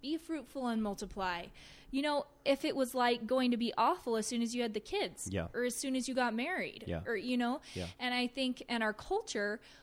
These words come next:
Speaker 1: we see sex glorified outside of
Speaker 2: Yeah,
Speaker 1: marriage.
Speaker 2: a hundred percent.
Speaker 1: Um, fornication is glorified. Adultery is glorified. The marriage is always the stable, boring relationship.
Speaker 2: That's right.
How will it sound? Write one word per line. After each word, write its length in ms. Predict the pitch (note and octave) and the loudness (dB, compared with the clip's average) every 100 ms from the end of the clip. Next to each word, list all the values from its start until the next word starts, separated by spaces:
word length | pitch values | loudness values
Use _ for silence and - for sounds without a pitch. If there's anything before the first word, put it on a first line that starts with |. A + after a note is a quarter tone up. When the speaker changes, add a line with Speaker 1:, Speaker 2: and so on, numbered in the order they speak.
| - | -8
Speaker 1:
we 200 | A#3+ A#3+ | -2 -2
see 600 | - - B3+ B3+ B3 A#3+ - - - - | -2 -2 0 0 0 -2 -6 -20 -20 -8
sex 380 | - C#4 C#4 A3+ | -2 -2 -2 -6
glorified 1040 | A#3 B3 B3 A3+ A#3+ A3 G#3+ G#3 G#3 G#3+ - | -2 0 2 0 -2 0 2 2 0 -2 -4
outside 840 | A3 G#3+ - - G#3+ G3 G#3 G#3+ - | -2 -2 -2 -2 2 4 4 2 0
of 260 | A#3+ A#3+ A#3+ - - - | 2 2 -2 -8 -10 2
Speaker 2:
Yeah, 160 | A2 | 4
Speaker 1:
marriage. 420 | G3 G3 A#3+ F#4+ A2 | 4 2 0 -2 -2
Speaker 2:
a 40 | |
hundred 180 | A2 A#2+ | 0 0
percent. 400 | A2+ - C#3 C3+ - | 0 0 0 -2 -2
Speaker 1:
Um, 320 | A3+ G#3+ G#3+ - | 0 0 -2 -6
fornication 840 | - A#3 A#3+ - - D#4+ - B3 G#3+ | -2 0 6 8 8 6 0 0 -2
is 120 | F#3+ | -2
glorified. 600 | G#3+ G3+ F#3+ G3+ G3 F#3+ | -2 -2 -4 -6 -6 -4
Adultery 720 | G#3 G3 A#3+ D#4+ - C#4 A#3 G#3 | -4 -2 -2 -2 -4 -4 0 0
is 220 | G3 F#3+ | -2 -4
glorified. 760 | G3+ G3 G3 F#3+ G#3 F#3+ F#3+ - - - - - | -4 -2 -4 -6 -6 -4 -6 -10 -18 -20 -20 -6
The 80 | G#3+ | -2
marriage 560 | A#3 E4+ G#4+ A3+ G#3 | 0 2 2 0 -2
is 180 | - G#3+ | -4 -4
always 340 | - A3 G#3+ G#3 | -2 0 0 -2
the 80 | G#3 | -6
stable, 420 | - A#3 A3 G3+ | -2 -2 0 -2
boring 380 | G3+ G#3+ G#3 F3+ | -2 -4 -4 -4
relationship. 500 | F3 F#3+ - - - | -4 -4 -6 -6 -4
Speaker 2:
That's 140 | - | 2
right. 240 | G#2+ G2 | 4 4